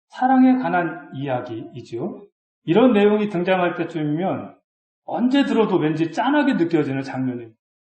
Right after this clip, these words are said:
대부분은 반대가 심한 부모가 상대방을 찾아가 돈 봉투를 내밀면서 떠나가 달라고,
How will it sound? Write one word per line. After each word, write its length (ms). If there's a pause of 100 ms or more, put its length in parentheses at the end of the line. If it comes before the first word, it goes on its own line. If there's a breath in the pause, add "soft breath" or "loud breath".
(460)
대부분은 400
반대가 760
심한 480
부모가 680 (640)
상대방을 640
찾아가 840 (380)
돈 420
봉투를 540
내밀면서 1040 (140)
떠나가 380
달라고, 420